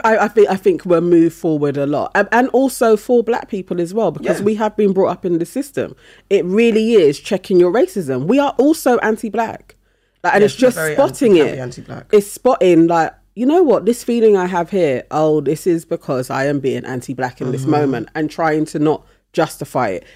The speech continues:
Speaker 1: If you are expecting white people to do it as black people and brown people, we have to do the same. You've gotta
Speaker 2: Yeah.
Speaker 1: be able to spot it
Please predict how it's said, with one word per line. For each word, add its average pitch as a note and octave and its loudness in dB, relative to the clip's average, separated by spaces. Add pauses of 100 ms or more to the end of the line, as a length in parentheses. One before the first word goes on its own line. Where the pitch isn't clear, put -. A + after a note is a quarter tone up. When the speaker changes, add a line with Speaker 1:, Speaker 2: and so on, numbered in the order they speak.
Speaker 1:
If D#3 -2
you E3 4 (220)
are D#3 2
expecting - 0
white F#3 0
people F3 -6
to - -10
do D#3+ 0
it D#3+ 2
as C#3 -6
black - -6
people D#3 -4
and D3 0
brown C#3+ -2
people, C#3+ -6
we D3+ -2
have E3+ -10
to G#3+ -10
do G3 -4
the F3 -4
same. G#3+ 0
You've C#3+ -2
gotta B2 0
Speaker 2:
Yeah. - -2
Speaker 1:
be F3+ 4
able E3+ 0
to E3 -12
spot - -8
it - -10